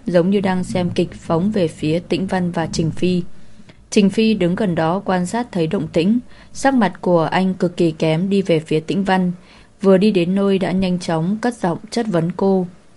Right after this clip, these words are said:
"Cô lại bày ra cái trò gì vậy hả?" Tĩnh Văn vốn là đang cúi gằm mặt xuống đất, thế nhưng ngay khi nghe thấy có giọng nói quen thuộc vang lên bên tai mình,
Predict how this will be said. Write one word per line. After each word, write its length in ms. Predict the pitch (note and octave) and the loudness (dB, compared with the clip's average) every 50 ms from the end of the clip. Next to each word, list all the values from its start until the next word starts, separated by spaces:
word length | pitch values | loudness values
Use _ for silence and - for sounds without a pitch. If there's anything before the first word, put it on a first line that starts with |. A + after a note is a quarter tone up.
| - _ _ - - - - - - - - _ - - - | -20 _ _ -20 -20 -20 -20 -20 -20 -20 -20 _ -20 -2 4
"Cô 120 | G#3+ F#3+ | 6 6
lại 140 | F#3 F3+ - | 8 6 6
bày 240 | - F3 F3 D#3+ D3 | 6 4 4 4 4
ra 140 | - F3+ | 2 0
cái 140 | F3 F3 E3+ | 0 0 0
trò 220 | F3 - G#3+ F#3 E3 | 4 6 6 6 6
gì 120 | D#3+ E3+ | 4 4
vậy 120 | D3 C3+ | 2 2
hả?" 220 | D#3+ F#3 F3 - - - - - - - - - - - - _ _ - | 2 2 0 0 -2 -6 -8 -8 -8 -8 -10 -12 -14 -18 -20 _ _ 2
Tĩnh 180 | G#3 G3+ G#3+ | 2 4 4
Văn 260 | G#3+ A3+ A3 G#3+ G#3 | 4 4 6 6 4
vốn 280 | G3 G3 E3+ E3 F3+ G3+ | 4 2 2 2 2 2
là 180 | A3 G3+ F3 D#3 | 2 2 0 0
đang 260 | E3 F3+ F3 F3+ F3+ | 0 -2 -2 -2 -2
cúi 260 | F3+ - E3 D#3+ F3 | 0 2 2 2 2
gằm 220 | - G#3 F#3+ F3 | 2 0 0 0
mặt 80 | E3 D#3+ | -2 -4
xuống 220 | D#3 - D#3 D#3+ | -4 -4 -4 -2
đất, 180 | E3+ A3+ B3+ - - - - - - - _ - | -2 -2 -4 -4 -10 -20 -20 -20 -20 -20 _ 0
thế 140 | - G3+ | 2 4
nhưng 260 | G#3 A3+ B3+ B3 A#3 A3+ | 4 6 4 4 2 2
ngay 180 | A#3 A3 G#3+ | 2 0 0
khi 460 | G#3+ - - G#3 G3+ G3+ G3 G3 F#3 G3+ - - | 0 0 0 2 2 4 2 2 0 -2 -2 0
nghe 180 | G3 F#3+ F#3 | 2 2 2
thấy 420 | F3+ - F3 E3+ E3+ E3 F3+ A3+ C4 - - - | 2 0 -2 0 0 0 0 -2 -4 -8 -14 -2
có 260 | - E3+ E3+ E3 F3 G#3 | 0 2 2 2 2 2
giọng 280 | G#3+ G#3+ F#3 F3 F3 | 0 0 0 2 0
nói 180 | E3 D#3+ D#3+ F3+ | 0 0 0 -2
quen 240 | - - G3+ G3 F#3+ | 0 0 0 0 2
thuộc 280 | - G3 F#3 E3+ E3+ F3 | 2 4 4 4 2 0
vang 280 | - E3+ F#3+ F#3 F#3 F#3 | -2 0 0 2 2 0
lên 220 | F#3 F#3 F3+ F#3 | 0 -2 -2 -2
bên 140 | F3 F3+ F3+ | -2 -2 -2
tai 220 | F3+ - F3+ F3+ F3+ | 0 -2 0 0 2
mình, 240 | F3+ F3+ E3+ D#3+ | 2 2 0 0